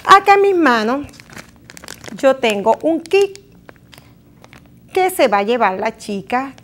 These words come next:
que gane llamando hoy. Este kit que tiene, tiene los patroncitos para realizar la base del proyecto que vamos a realizar la mañana de hoy. Tiene ya listo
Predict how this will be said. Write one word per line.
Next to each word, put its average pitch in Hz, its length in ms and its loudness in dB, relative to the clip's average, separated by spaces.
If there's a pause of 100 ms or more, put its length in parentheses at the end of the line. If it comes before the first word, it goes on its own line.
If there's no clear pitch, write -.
que 294 360 -4
gane 196 640 -2 (480)
llamando 185 800 -6
hoy. 247 360 -4 (280)
Este 294 300 -4
kit 320 180 -4
que 311 100 -4
tiene, 233 380 -8 (640)
tiene 359 280 0
los 269 180 0
patroncitos 285 920 -2
para 190 400 0 (360)
realizar 233 540 2
la 240 220 4
base 214 500 2
del 285 320 -6
proyecto 196 540 -6
que 226 120 -2
vamos 185 240 -2
a 214 80 -2
realizar 185 400 -6
la 190 60 -4
mañana 190 380 -4
de 233 80 -4
hoy. 311 240 -2 (880)
Tiene 320 500 6 (160)
ya 220 300 6
listo 240 600 0